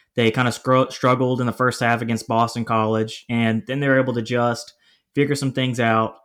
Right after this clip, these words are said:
And Ohio State really hasn't had that. Now, they, they had the one Northwestern test where they were missing a couple, they were missing Chris Olave, most importantly.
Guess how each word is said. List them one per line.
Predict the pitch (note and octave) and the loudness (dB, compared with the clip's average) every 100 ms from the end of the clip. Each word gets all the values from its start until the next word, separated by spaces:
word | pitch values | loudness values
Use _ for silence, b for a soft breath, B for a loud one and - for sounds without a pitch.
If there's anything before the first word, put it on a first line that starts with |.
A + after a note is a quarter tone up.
| _ _ _ | _ _ _
And | A#2+ A#2+ A#2 G#2+ | -4 -2 0 -2
Ohio | A#2 C3+ C#3 | 0 0 0
State | C#3 C3 G#2+ | 0 0 0
really | B2+ A#2 | 0 0
hasn't | A#2 G#2+ G#2+ | 0 -2 -2
had | A#2+ A#2 | -2 -2
that. | G#2+ G2+ - | -2 -4 -6
Now, | C3 A#2+ | -4 -2
they, | A#2+ A#2 A2+ _ B2 | 0 -2 -4 _ -6
they | |
had | A#2+ B2 A#2+ | -2 0 0
the | |
one | A2 B2+ C3 | 0 0 0
Northwestern | B2 B2 B2 B2 A2+ G#2+ | 0 0 0 0 -2 -2
test | A2+ G#2+ A2 - - _ _ _ _ _ _ _ | -2 -2 -4 -10 -20 _ _ _ _ _ _ _
where | B2+ | -2
they | B2+ B2 | 2 2
were | |
missing | A#2+ C3 C3+ B2+ B2 A#2 | 2 -2 -2 -2 -4 -6
a | |
couple, | - B2+ B2+ A#2 A2+ A2+ - _ _ _ | -4 -4 0 0 0 -4 -10 _ _ _
they | B2 | 0
were | B2 | 2
missing | C3+ B2+ A#2 | 0 0 -2
Chris | G#2+ B2+ A#2 | -2 -2 0
Olave, | A2 A#2 A2+ A2 G#2+ G#2+ - | 0 2 2 2 -2 -4 -4
most | A#2 A2 | -2 -2
importantly. | A2+ A2+ G#2+ G#2 G#2 | -2 -2 -2 -2 -4